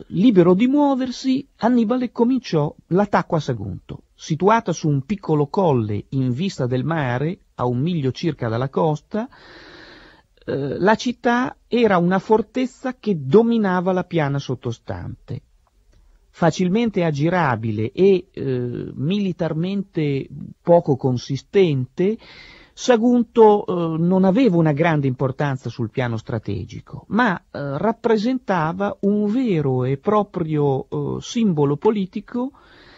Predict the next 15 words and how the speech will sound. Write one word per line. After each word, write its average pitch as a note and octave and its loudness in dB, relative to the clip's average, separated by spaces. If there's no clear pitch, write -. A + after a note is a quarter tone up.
la F#3 0
cui F#3+ 2
indipendenza, B3 0
eh, - -4
costituiva A3 0
un A#3+ 4
limite A3+ -2
e B3 0
una A#3+ 0
sfida D3 -6
alla G3 -2
potenza D#3+ -2
cartaginese E3+ -4
in C3+ -4
Spagna. - -16